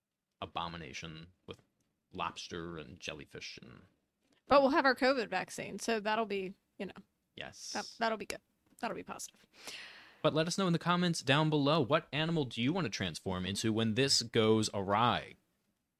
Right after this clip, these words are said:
Speaker 2: Uh, do you want to be the immortal jellyfish and just, like, shoot yourself back into prepubescence anytime you're stressed?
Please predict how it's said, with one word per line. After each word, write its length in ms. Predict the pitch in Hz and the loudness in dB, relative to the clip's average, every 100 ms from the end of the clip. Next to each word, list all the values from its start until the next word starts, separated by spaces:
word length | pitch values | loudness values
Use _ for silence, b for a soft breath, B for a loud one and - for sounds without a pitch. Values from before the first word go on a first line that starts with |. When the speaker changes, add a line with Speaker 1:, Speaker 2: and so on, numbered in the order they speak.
| - _ _ _ _ _ 285 | -20 _ _ _ _ _ 0
Speaker 2:
Uh, 240 | 262 247 214 | 2 2 0
do 120 | 240 | 2
you 160 | 262 262 | 2 4
want 260 | 233 226 | 0 -6
to 120 | - 262 | -2 0
be 380 | 233 233 233 214 | 2 2 2 0
the 580 | 208 226 220 214 208 - - - | -2 -2 -2 -2 -2 -4 -12 -2
immortal 720 | 247 262 240 240 247 233 220 254 | 2 4 6 8 8 8 6 0
jellyfish 880 | 214 214 240 226 - 208 233 - - | 0 4 4 2 0 -4 -2 -2 0
and 240 | - 240 226 | 0 0 0
just, 460 | 220 220 - - | 0 0 -4 -8
like, 300 | 220 185 - - | -6 -6 -6 -8
shoot 420 | - - 247 - | -6 -2 -2 0
yourself 420 | 247 - 214 208 | -2 0 -2 0
back 220 | 220 202 | -2 -2
into 600 | 214 208 - 202 175 185 - _ _ - | -4 -6 -4 -4 -4 -6 -8 _ _ -8
prepubescence 1040 | 220 208 226 202 208 - - 220 - - - _ _ _ _ - | -8 -6 -6 -4 -4 -6 -8 -8 -8 -12 -14 _ _ _ _ -2
anytime 360 | 240 233 233 214 | 0 2 0 0
you're 80 | |
stressed? 720 | 190 - - - - 269 - | -4 -6 -6 -6 -6 -10 -12